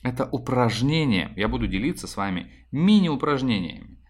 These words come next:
мини-тренажёрчиками, которые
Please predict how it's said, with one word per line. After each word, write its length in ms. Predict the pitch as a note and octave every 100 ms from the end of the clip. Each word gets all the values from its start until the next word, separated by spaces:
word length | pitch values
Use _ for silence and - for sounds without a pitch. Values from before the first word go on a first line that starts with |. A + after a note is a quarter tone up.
| _
мини-тренажёрчиками, 2000 | G2 A#2+ F#3 E3+ C3 A#2+ C3 D#3 D3+ C#3 E3 D#3+ C3+ - A2+ - A2 D3+ A3 A3+ - - _ -
которые 720 | G2 F2 E3 F#3+ C3+ E2+